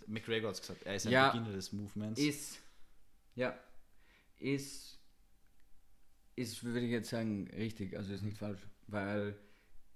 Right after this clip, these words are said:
Speaker 2: der Weg, also ist in der Budo-Philosophie, ist der Weg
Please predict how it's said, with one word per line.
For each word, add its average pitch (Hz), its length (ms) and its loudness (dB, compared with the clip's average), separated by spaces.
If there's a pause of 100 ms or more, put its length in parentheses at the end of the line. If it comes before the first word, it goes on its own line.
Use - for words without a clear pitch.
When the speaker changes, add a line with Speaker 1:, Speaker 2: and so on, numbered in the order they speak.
(580)
Speaker 2:
der 101 180 0
Weg, 131 540 4 (800)
also 101 240 -2
ist 101 260 -2
in 104 80 0
der 101 100 2
Budo-Philosophie, 104 1040 -2 (240)
ist - 160 -12
der 98 140 0
Weg 101 460 0